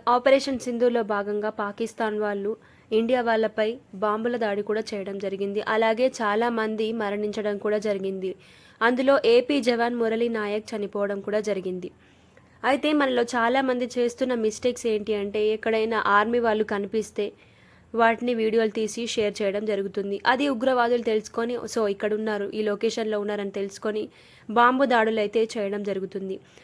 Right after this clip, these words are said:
దాని గురించి ఈ జవాన్ తన మాటల్లో తన బాధనంతా వ్యక్తపరిచాడు.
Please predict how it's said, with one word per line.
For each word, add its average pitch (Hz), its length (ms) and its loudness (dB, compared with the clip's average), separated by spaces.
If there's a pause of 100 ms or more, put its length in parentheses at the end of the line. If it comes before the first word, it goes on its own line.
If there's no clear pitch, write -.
(140)
దాని 262 340 4
గురించి 269 580 -2 (100)
ఈ 262 140 -2
జవాన్ 240 520 -2 (140)
తన 220 80 0
మాటల్లో 214 600 -2
తన 214 200 -6
బాధనంతా 208 600 -2
వ్యక్తపరిచాడు. 190 760 -8